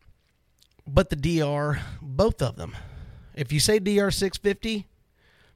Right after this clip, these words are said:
then the D R four hundred guys come out and say that it's better than the six fifty. If you say D R four hundred, the D R six fifty <laughs> guys come in. It just,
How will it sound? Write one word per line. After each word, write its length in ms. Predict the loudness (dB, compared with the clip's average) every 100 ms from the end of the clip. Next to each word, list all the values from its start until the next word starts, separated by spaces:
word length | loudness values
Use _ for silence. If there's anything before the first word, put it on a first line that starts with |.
| 0
then 220 | 4 4
the 60 | 2
D 200 | 2 2
R 100 | 2
four 240 | 0 0
hundred 200 | 0 -2
guys 260 | -2 -4 -2
come 220 | -4 -2
out 220 | -2 -4
and 120 | -6 -4
say 180 | -2
that 120 | -2 -4
it's 80 |
better 300 | -6 -4 -4
than 160 | -6 -6
the 60 | -6
six 240 | -8 -10
fifty. 400 | -10 -12 -12 -18 -20 -20 _
If 80 |
you 60 | -4
say 200 | 0 0
D 240 | 2 2
R 140 | 2 2
four 240 | 2 0
hundred, 320 | 0 0 0
the 520 | 0 -6 -16 _ -20 -12
D 180 | -8 -6
R 100 | -4
six 220 | -6 -8
fifty 280 | -6 -8 -4
<laughs> 20 |
guys 340 | 4 4 4 0
come 300 | 2 2 2 2
in. 60 |
It 160 | 2 2
just, 220 | -2 -2